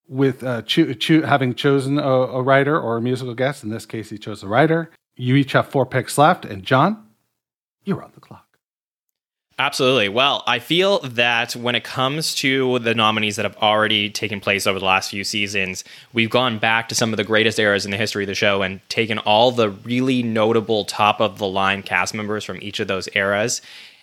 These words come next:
Speaker 2: Except there is one that I feel like is a little bit of a derivative of previous cast members that maybe had been overshined by some all-time greats, but truly, if you go back and watch his sketches,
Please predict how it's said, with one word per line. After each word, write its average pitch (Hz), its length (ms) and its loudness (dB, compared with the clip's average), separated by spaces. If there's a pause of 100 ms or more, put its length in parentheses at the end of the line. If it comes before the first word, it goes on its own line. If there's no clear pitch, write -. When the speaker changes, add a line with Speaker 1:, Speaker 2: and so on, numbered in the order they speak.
Speaker 2:
Except 127 380 0
there 135 240 4
is 127 160 0
one 120 340 0
that 185 120 4
I 139 120 2
feel 120 380 0
like 107 160 0
is 104 180 -4
a 104 60 -2
little 131 240 2
bit 165 160 2
of 131 100 2
a 120 60 4
derivative 104 720 2
of 101 320 -2
previous 110 480 -2
cast 101 320 -2
members 98 420 -4 (380)
that 107 420 0 (220)
maybe 139 560 2
had 123 340 -2
been 117 140 2
overshined 110 760 2
by 104 140 2
some 98 220 -2
all-time 98 420 0
greats, 101 420 -2
but 107 220 -2
truly, 127 560 0
if 131 100 -2
you 113 60 -2
go 101 140 -2
back 92 320 0
and 104 140 -4
watch 92 340 0
his 98 160 0
sketches, 113 520 -2